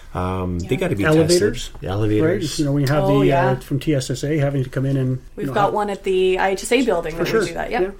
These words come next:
Speaker 3: that has
Speaker 1: Yeah,
Speaker 3: to
Speaker 1: get
Speaker 3: be
Speaker 1: those
Speaker 3: done.
Speaker 1: annual inspections completed. Make sure that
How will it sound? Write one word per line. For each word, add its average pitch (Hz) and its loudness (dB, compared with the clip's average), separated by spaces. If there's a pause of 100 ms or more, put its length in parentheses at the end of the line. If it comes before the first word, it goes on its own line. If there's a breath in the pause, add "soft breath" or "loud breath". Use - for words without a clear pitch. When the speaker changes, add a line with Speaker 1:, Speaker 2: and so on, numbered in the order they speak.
Speaker 3:
that 139 -10
has 139 -6
Speaker 1:
Yeah, 135 0
Speaker 3:
to 131 0
Speaker 1:
get 104 -4
Speaker 3:
be - -4
Speaker 1:
those 104 -2
Speaker 3:
done. 104 -2
Speaker 1:
annual 104 -4
inspections - -10
completed. 117 -8
Make 101 -4
sure 143 -2
that 117 -8